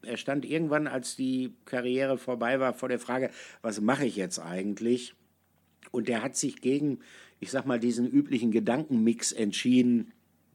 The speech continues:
„Ja, vielleicht werde ich Trainer, gibt's jetzt im bezahlten Fußball auch nicht so viele Stellen. Vielleicht mache ich T-V-Experte, vielleicht werde ich Spielerberater oder ich spiele wie manche andere, es machen die genug verdient haben,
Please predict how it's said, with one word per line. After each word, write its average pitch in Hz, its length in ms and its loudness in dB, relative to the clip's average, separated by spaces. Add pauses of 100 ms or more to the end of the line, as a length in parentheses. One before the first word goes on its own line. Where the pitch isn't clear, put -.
(340)
„Ja, 104 240 0
vielleicht 95 380 -6
werde 98 140 -4
ich 95 80 -6
Trainer, 113 440 -2 (400)
gibt's 90 300 -10
jetzt 98 180 -4
im 95 140 -4
bezahlten 101 420 -4
Fußball 107 400 -4
auch 117 220 0
nicht 110 160 0
so 120 100 0
viele 117 300 -2
Stellen. 110 500 -4 (640)
Vielleicht 95 400 -4
mache 98 180 -4
ich 98 140 -6
T-V-Experte, 107 1080 -6 (280)
vielleicht 98 360 -6
werde 95 140 -2
ich 98 100 -4
Spielerberater 101 960 -2
oder 170 240 4
ich - 100 0
spiele 127 360 2 (100)
wie 110 80 2
manche 101 420 0
andere, 110 400 0
es 104 160 -4
machen 113 240 -4
die 101 120 -6
genug 101 260 -6
verdient 107 400 -6
haben, 98 220 -4